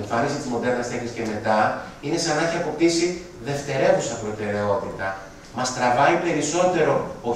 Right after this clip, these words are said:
χειρισμός του, τα χρώματα, τα σχήματα, η κίνηση, η ένταση, η δύναμη που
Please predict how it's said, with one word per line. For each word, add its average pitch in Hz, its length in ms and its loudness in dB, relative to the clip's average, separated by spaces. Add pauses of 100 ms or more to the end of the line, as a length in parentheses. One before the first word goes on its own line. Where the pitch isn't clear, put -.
χειρισμός 107 920 2
του, 170 120 8 (680)
τα - 80 -10 (100)
χρώματα, 135 540 -2 (100)
τα - 60 -2 (100)
σχήματα, 131 560 -2 (140)
η - 20 0 (120)
κίνηση, 131 520 -2 (260)
η 120 100 -4 (180)
ένταση, 131 440 2 (220)
η - 20 4 (140)
δύναμη 127 440 2
που 127 80 -2